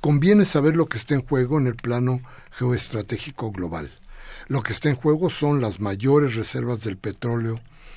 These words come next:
del mundo existentes en Venezuela. Para el dominio global de Estados Unidos, es crucial mantener el control de las reservas de petróleo del mundo. Cualquier país, por democrático que sea,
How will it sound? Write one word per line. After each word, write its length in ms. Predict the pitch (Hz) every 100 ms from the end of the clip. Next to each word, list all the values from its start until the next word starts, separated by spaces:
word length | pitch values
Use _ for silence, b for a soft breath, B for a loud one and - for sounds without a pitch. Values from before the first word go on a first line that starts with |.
| B 101
del 220 | 110 104
mundo 320 | 123 120 113
existentes 800 | 95 - - - 101 95 - -
en 100 | 98
Venezuela. 640 | 101 98 - - - - - - B B B B B B B -
Para 160 | 123 113
el 100 | 113
dominio 400 | 117 120 131 117
global 340 | 117 120 123
de 80 | 117
Estados 400 | - 131 120 117
Unidos, 460 | 131 147 160 - - B B B
es 200 | 131 -
crucial 580 | 143 127 - 156 190 185
mantener 480 | 156 127 131 135
el 100 | 135
control 420 | 131 120 117 127 127
de 60 |
las 140 | 117 113
reservas 440 | 107 135 131 113
de 80 | 113
petróleo 420 | 113 - 113 110
del 160 | 104 104
mundo. 320 | 104 101 - - B B B B B
Cualquier 480 | 123 117 - 151 135
país, 480 | - 117 107 - - B B B
por 200 | - 120
democrático 800 | 117 127 120 - 123 123 117 110
que 100 | -
sea, 340 | - 104 95